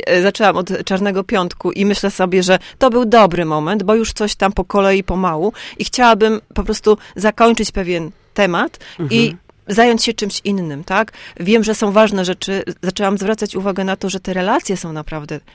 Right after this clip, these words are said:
Speaker 1: ważne. A może warto kogoś odwiedzić zamiast ciągle biegać po tych sklepach z takim właściwie nie wiadomo, z pomysłem na nic, tak? Takim niepokojem.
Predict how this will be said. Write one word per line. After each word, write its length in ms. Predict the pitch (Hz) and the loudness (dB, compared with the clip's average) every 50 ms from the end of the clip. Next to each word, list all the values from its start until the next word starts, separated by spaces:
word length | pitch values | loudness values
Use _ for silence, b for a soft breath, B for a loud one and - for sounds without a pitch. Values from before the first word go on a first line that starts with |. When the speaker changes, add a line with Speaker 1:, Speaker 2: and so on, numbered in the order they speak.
| b | b
Speaker 1:
ważne. 500 | - 151 165 165 165 156 156 143 135 - B B B B - | -6 -2 0 0 0 0 -2 -6 -12 -14 B B B B 0
A 60 | - | 0
może 200 | 208 208 208 226 - - | 2 2 2 0 0 0
warto 340 | 185 202 214 220 - 226 220 | 0 0 0 0 -2 -4 -6
kogoś 240 | - 190 214 214 - | -4 -2 -2 -2 -2
odwiedzić 540 | - 185 185 180 240 233 196 202 190 - B B B B | -2 -4 -2 -2 -2 -2 -2 -4 -6 -8 B B B B
zamiast 640 | 175 190 208 208 202 185 175 202 240 - - - b b b b b b _ - | 0 2 2 4 4 2 2 0 0 -2 -4 -10 b b b b b b _ -2
ciągle 380 | - 233 226 226 220 226 220 | 0 2 2 2 2 0 0
biegać 320 | - 208 202 - 202 208 - | 0 0 -2 -2 -4 -6 -8
po 140 | - 196 | -10 -10
tych 160 | - 202 190 - | -10 -8 -8 -8
sklepach 460 | - - 196 180 180 - 160 165 - | -8 -6 -6 -6 -4 -6 -8 -8 -10
z 60 | - | -10
takim 360 | - 185 185 - - 180 180 | -10 -10 -10 -8 -8 -8 -6
właściwie 360 | 160 185 180 - - 208 208 | -6 -6 -6 -6 -6 -6 -4
nie 100 | 196 190 | -4 -4
wiadomo, 320 | 190 190 190 196 196 196 196 B B B - | -4 -4 -4 -2 -2 -4 -4 B B B -18
z 80 | - | -12
pomysłem 540 | - - 190 196 214 214 - 208 196 190 185 | -8 -6 -4 -4 -4 -4 -4 -6 -6 -6 -6
na 180 | 180 175 175 170 | -4 -6 -6 -6
nic, 320 | 160 151 151 156 - - | -8 -10 -12 -12 -14 -12
tak? 280 | - 175 196 214 - - | -8 -8 -8 -8 -8 -6
Takim 360 | - 196 - - 196 196 - - | -6 -6 -4 -4 -4 -6 -2 -2
niepokojem. 640 | 196 202 - 208 190 - - 180 170 151 151 - | -2 -2 0 -2 -6 -6 -4 -4 -2 -2 -4 -6